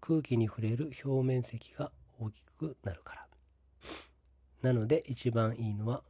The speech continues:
皮がついたままの柵の状態を購入するのがいいのですが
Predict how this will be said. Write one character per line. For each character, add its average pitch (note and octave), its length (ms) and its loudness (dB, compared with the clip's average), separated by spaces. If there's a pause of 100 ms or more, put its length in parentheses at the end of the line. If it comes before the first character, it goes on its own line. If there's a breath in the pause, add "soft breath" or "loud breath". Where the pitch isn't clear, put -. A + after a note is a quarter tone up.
皮 - 140 -10
が A2+ 280 -2
つ - 160 -6
い A2+ 120 0
た G#2 100 -6
ま G2 120 -4
ま G#2 120 -6
の D3 300 -4
柵 - 280 -10
の A2 140 0
状 G#2 220 -4
態 A2 280 -4
を E3+ 240 -4
購 A2+ 200 -2
入 G#2+ 180 -4
す - 140 -16
る G#2 100 -12
の A2+ 160 -2
が C3+ 160 -4
い G#2+ 100 0
い F#2+ 40 -2
の E2 120 -6
で - 120 -16
す - 120 -18
が G2 120 -10